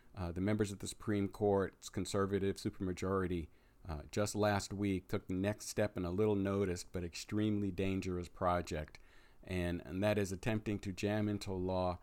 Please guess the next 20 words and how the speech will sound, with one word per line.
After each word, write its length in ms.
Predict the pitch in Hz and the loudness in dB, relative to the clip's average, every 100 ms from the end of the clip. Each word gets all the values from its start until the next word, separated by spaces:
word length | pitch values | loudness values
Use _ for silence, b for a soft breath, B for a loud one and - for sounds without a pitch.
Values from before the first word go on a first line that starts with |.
| b b b | b b b
what 200 | 90 - | -4 0
they, 480 | 98 101 98 92 - | 2 4 4 2 -4
uh, 240 | 90 82 82 - - | -6 -4 -6 -12 -18
what 460 | - 110 101 101 - | -6 0 4 2 4
this 180 | 113 113 | 2 6
article 400 | 107 104 104 98 | 6 6 0 0
called 360 | 104 95 95 - | 2 2 0 0
a 120 | 92 | 0
radical 520 | 95 110 113 - 107 | 4 4 4 2 2
misinterpretation 1200 | 104 101 104 - 101 98 - 98 101 - 95 85 - b b b | 2 2 0 2 0 0 2 4 4 0 -4 -4 -6 b b b
of 280 | 104 95 95 | 0 0 0
the 60 | 101 | 0
Constitution's 1000 | 107 104 - 104 - 107 - 101 95 - 90 | 2 0 -2 -6 0 0 0 -2 -2 -2 -2
elections 720 | 87 107 - 117 117 117 - | 2 2 0 -2 -2 -4 -6
and 120 | 92 90 | -4 0
electors 640 | 98 107 - 98 90 - | 2 0 0 -2 -2 -6
clauses, 720 | - 101 101 90 85 78 - b b b b | -6 0 2 2 -2 -8 -10 b b b b
which, 360 | 95 120 123 - | 2 2 2 -2
if 140 | 113 - | -4 -2
successful, 800 | 98 - - 123 - 87 80 | -4 0 2 2 0 -4 -4